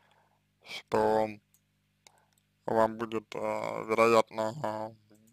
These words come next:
больно, вам будет, вероятно, а, страшно, вам будет, а, неприятно и, возможно, возможно даже, что,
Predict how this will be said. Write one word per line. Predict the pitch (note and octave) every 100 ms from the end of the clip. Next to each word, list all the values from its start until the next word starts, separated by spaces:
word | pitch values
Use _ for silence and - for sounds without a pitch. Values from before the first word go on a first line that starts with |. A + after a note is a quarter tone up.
| _
больно, | A#2+ C#3+ D#3 B2
вам | G2+ G#2 G#2+
будет, | A2 G#2+ -
вероятно, | A2 A2 A2 A2 G#2 - G#2 A2 A#2+ B2+ - _ _ _ _ _ _ _ _ _ _
а, | - G#1 - A#2 A2+ - - - - F#2 G#2+
страшно, | - - A2 C3 - - A2
вам | G#2+ A2 A2+
будет, | A#2 A2+ A#2 -
а, | A2+ A2 A2 G#2+ - _ _ _ _ _ _ _
неприятно | A2 G#2+ - G#2+ A2 C3 C3+ A#2+ G#2+
и, | A2 A#2+
возможно, | G#2+ - A#2+ B2 - A2+ -
возможно | A#2 A2+ G#2+ A#2+ B2+ B2+ A2
даже, | G#2+ G#2 A#2+ B2 - _
что, | - - A2+ A2